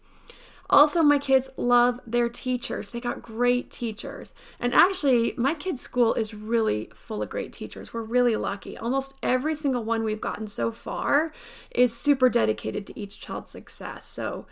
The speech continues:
it's been really great. Um, we've also had a big shift this past week where my kids are totally into doing their jobs at home, both the ones that they need to do just because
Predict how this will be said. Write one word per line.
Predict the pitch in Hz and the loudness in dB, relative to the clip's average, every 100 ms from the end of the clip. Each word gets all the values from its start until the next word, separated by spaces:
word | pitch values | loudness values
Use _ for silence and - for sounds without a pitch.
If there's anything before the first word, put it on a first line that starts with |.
| - - - - | -20 -20 -20 -14
it's | - 240 - | 2 2 2
been | 240 226 214 - | 0 0 -2 -6
really | 202 214 214 180 185 196 - | -6 -2 -2 -2 -8 -10 -14
great. | 196 202 190 - - - - _ _ - _ - - | -12 -6 -6 -6 -10 -14 -14 _ _ -20 _ -8 0
Um, | 254 | 2
we've | 269 269 | 6 6
also | 262 - 453 | 6 6 4
had | 339 | 4
a | 311 | 2
big | 240 277 233 | 4 2 0
shift | - - 339 - | -6 -2 0 0
this | - 277 | -2 -2
past | - - 262 247 247 247 | -4 -2 0 0 0 0
week | 240 233 220 - | 2 2 0 0
where | 247 | 2
my | 247 262 | 2 0
kids | - 277 262 | 0 -2 0
are | 269 | -2
totally | 262 - 294 302 302 | -4 -4 -2 0 0
into | 262 254 | 0 -2
doing | 214 240 240 | 0 2 2
their | 240 | 0
jobs | 214 226 208 196 196 - - - - | -2 -2 0 0 -4 -12 -20 -20 -6
at | 226 - | -6 -4
home, | 269 247 202 | -2 -2 0
both | 226 247 277 | 2 2 2
the | 294 | 2
ones | 269 247 | 2 2
that | 233 | 0
they | 233 | 0
need | 233 | 0
to | 220 | -2
do | 220 214 | -2 -4
just | 190 226 202 - | 0 -2 -2 -10
because | - - 330 339 349 | -14 -2 4 4 4